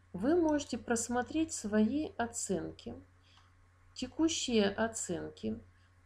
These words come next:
по датам, например, экономическая инф-, э, основы экономической теории, оценка «Пятерка» была проставлена десятого апреля. Вы можете посмотреть сводку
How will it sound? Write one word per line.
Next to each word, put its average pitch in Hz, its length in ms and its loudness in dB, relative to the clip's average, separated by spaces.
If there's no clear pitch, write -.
по 262 160 4
датам, 185 800 0
например, 196 720 0
экономическая 233 1080 0
инф-, 214 280 2
э, 202 480 0
основы 247 420 0
экономической 208 800 0
теории, 170 760 -4
оценка 190 640 2
«Пятерка» 175 640 -6
была 190 320 2
проставлена 262 840 0
десятого 208 960 -2
апреля. 156 640 -8
Вы 220 240 0
можете 220 720 0
посмотреть 202 760 0
сводку 214 840 -2